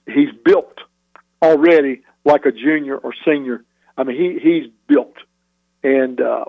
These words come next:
that's a great pickup by East Carolina. I'm just telling you.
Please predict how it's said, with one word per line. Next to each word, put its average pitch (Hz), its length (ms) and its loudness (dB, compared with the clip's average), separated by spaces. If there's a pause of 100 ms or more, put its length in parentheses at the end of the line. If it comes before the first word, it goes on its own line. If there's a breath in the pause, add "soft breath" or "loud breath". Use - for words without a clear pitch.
(540)
that's 165 300 -2
a 139 40 -8
great 147 300 0
pickup 143 320 -4
by 120 180 -4
East 120 180 -12
Carolina. 110 380 -10 (680)
I'm 139 140 -2
just 139 200 0
telling 135 320 -2
you. 110 60 -18